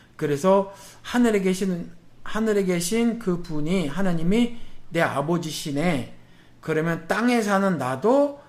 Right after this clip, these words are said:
하늘살이를 살 수 있겠군. 그리고 그분이 광대하시고 능력 있으신 분이므로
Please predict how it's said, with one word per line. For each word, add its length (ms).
하늘살이를 580
살 180
수 160
있겠군. 680
그리고 420
그분이 760
광대하시고 1160
능력 380
있으신 400
분이므로 840